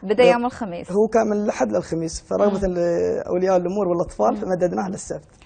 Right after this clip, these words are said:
Speaker 1: من الأحد بيكون لين السبت، آه، الجاي إن شاء الله، يعني
Speaker 2: مم.
Speaker 1: عندكم وقت اللي حاب إنه يزور هذا المهرجان
Speaker 2: حياكم
Speaker 1: يشارك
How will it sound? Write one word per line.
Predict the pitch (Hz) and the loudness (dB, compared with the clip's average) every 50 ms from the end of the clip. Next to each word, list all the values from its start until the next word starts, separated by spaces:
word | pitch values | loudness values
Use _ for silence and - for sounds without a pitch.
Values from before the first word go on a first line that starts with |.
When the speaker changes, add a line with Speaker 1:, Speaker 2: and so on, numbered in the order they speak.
| - - - - - - | -20 -20 -20 -20 -12 -8
Speaker 1:
من | 208 220 233 | -6 -4 -2
الأحد | 240 240 - - 269 - - 294 339 349 - | -2 -2 0 -2 -2 0 0 0 0 0 -4
بيكون | 277 277 - - 294 277 277 | -8 -8 -6 -4 -4 -2 0
لين | 294 294 294 311 320 302 | 0 0 0 0 -2 -2
السبت، | 277 269 - - 254 254 - - - - | -4 -4 -4 -4 -4 -4 -6 -16 -10 -6
آه، | 226 208 208 202 190 190 190 - - | -2 -2 0 -2 -2 -2 -4 -4 -4
الجاي | 196 202 220 220 214 208 190 | -4 -4 -4 -4 -4 -6 -8
إن | 196 | -8
شاء | 208 - 226 | -6 -2 -2
الله، | 214 220 202 | 0 0 0
يعني | 190 180 160 151 | -2 -2 -4 -4
Speaker 2:
مم. | - | -6
Speaker 1:
عندكم | 196 226 - - 240 208 208 | -6 -8 -6 -8 -8 -6 -6
وقت | 226 226 - - | -6 -8 -8 -10
اللي | 208 180 196 | -10 -10 -10
حاب | 208 - 226 220 196 170 | -10 -6 -6 -6 -6 -6
إنه | 175 180 180 180 | -8 -8 -8 -8
يزور | 196 190 190 202 208 208 202 190 | -8 -6 -6 -6 -4 -2 -4 -4
هذا | 165 175 | -4 -4
المهرجان | 180 185 180 185 196 196 196 190 202 202 | -8 -8 -10 -8 -6 -6 -6 -4 -4 -4
Speaker 2:
حياكم | 208 196 180 151 | -4 -4 -4 -4
Speaker 1:
يشارك | 147 196 196 202 202 | -2 -2 -2 -2 -2